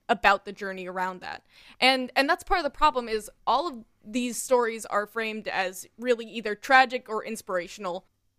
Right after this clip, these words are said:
and it's either the story of someone who becomes disabled or someone who's being cured of a disability. It's never usually just people living their lives as they are. Or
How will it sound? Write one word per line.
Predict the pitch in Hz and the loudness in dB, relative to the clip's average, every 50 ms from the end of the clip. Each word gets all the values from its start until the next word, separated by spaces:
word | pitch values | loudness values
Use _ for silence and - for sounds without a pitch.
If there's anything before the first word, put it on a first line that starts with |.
| _ - | _ 0
and | 214 226 220 214 214 214 - - | 0 2 2 0 -2 -6 -10 -6
it's | - 247 - | -6 -6 -6
either | 196 247 247 208 233 226 220 208 _ _ _ _ _ _ _ _ _ _ - | -4 -2 2 2 2 2 2 -4 _ _ _ _ _ _ _ _ _ _ -8
the | 226 233 208 262 254 | -4 0 4 4 2
story | - - 269 247 240 233 226 | 4 4 4 4 6 6 4
of | 214 | 2
someone | - - 233 208 214 202 190 _ - | 2 -4 -4 -4 -4 -8 -8 _ -6
who | 254 247 | -6 -4
becomes | - - 214 - - - 196 196 214 214 208 - | -4 -4 -6 -6 -2 0 2 2 2 0 -8 -10
disabled | - 233 226 - 226 214 220 202 220 220 214 - - - - _ _ _ | -8 -6 -2 0 2 2 2 2 0 -2 -2 -4 -12 -20 -20 _ _ _
or | - 226 226 220 220 214 202 196 190 - | 6 6 6 6 4 2 -2 -4 -6 -6
someone | - - 240 214 214 214 | -6 -6 -4 -4 -4 -6
who's | 220 220 202 180 | -6 -8 -10 -10
being | - 208 196 185 185 _ _ _ _ | -10 -10 -10 -10 -12 _ _ _ _
cured | - - - 202 190 190 196 190 208 | -18 -12 -6 -4 -4 -2 -2 -2 -4
of | 190 | -4
a | 208 | -4
disability. | - 214 208 - 214 190 - 208 202 202 208 208 214 214 214 - _ _ _ - | -4 -4 -4 -4 -4 -4 -4 -4 -4 -4 -6 -6 -8 -10 -12 -14 _ _ _ 2
It's | - 233 - - | 2 2 4 4
never | 262 269 269 269 269 254 226 202 - | 2 4 4 2 0 -2 -4 -8 -10
usually | - 233 226 220 - 233 233 | -8 -6 -6 -4 -4 -4 -4
just | 214 202 208 - - | -4 -4 -8 -8 -6
people | - 247 220 - 208 190 190 - _ | -6 -6 -4 -4 -4 -6 -6 -8 _
living | - 214 226 233 226 214 226 220 | -8 0 4 4 4 4 4 0
their | 208 202 185 | 0 -2 -2
lives | 180 180 180 175 170 180 180 - - | 0 0 0 0 0 -2 -6 -6 -2
as | - 185 185 180 | -2 -2 -2 -2
they | - 165 175 | -4 -2 4
are. | 233 240 - - - - _ _ _ _ _ _ _ _ _ _ _ | 6 6 6 4 2 -8 _ _ _ _ _ _ _ _ _ _ _
Or | - 214 320 427 403 339 247 220 226 277 285 | 2 6 6 6 6 4 2 2 0 -4 -8